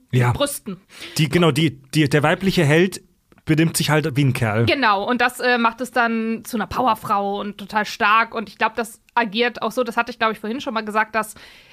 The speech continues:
Speaker 1: ähm, Pippi Langstrumpf halt gar nicht wie ein Mädchen behandelt wird. Also da gab es eine Szene in, ich glaub, was, Takatuka-Land, wo die dann dahin kommen, „Oh, wir müssen unsere Klamotten waschen.“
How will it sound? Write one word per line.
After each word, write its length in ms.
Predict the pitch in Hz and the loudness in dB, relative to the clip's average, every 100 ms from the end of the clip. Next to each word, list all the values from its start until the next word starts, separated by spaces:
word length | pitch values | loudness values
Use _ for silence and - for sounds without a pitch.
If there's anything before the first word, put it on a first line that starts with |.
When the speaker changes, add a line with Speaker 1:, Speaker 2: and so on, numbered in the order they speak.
| - | -2
Speaker 1:
ähm, 500 | 240 226 214 196 185 | 2 2 0 -6 -10
Pippi 240 | - 269 269 | -4 -2 0
Langstrumpf 560 | 208 240 - 294 294 | 0 -2 -4 -8 -4
halt 320 | 262 247 240 - | 0 0 0 0
gar 160 | 226 | 0
nicht 140 | 262 - | 0 0
wie 80 | |
ein 60 | 220 | 0
Mädchen 360 | 233 - - 226 | 0 -2 -2 0
behandelt 600 | 190 240 240 196 175 185 | 0 2 2 0 -4 -10
wird. 260 | 185 - | -10 -6
Also 500 | - 214 214 208 208 | -2 -2 -2 -4 -4
da 120 | 214 214 | -2 0
gab 200 | 214 - | 2 0
es 80 | - | -4
eine 200 | 208 220 | -4 -4
Szene 360 | 220 240 240 | -4 -2 -2
in, 420 | 202 214 214 202 190 _ | -2 -4 -4 -8 -12 _
ich 80 | - | -4
glaub, 180 | 220 214 | -2 0
was, 260 | 233 - _ - | 0 -2 _ -12
Takatuka-Land, 880 | - 208 202 294 277 269 269 269 - - - | -6 -4 -4 -2 2 4 2 0 -6 -14 -2
wo 100 | 254 | 0
die 120 | 240 | 2
dann 180 | 240 240 | 2 2
dahin 220 | 240 254 | 0 0
kommen, 180 | 254 233 | -2 -2
„Oh, 80 | 233 | 0
wir 80 | |
müssen 220 | 233 247 240 | -2 -4 -4
unsere 180 | 226 | -4
Klamotten 480 | 233 220 247 - 254 | -4 -2 0 0 0
waschen.“ 460 | 233 - - 269 | 0 0 -2 -4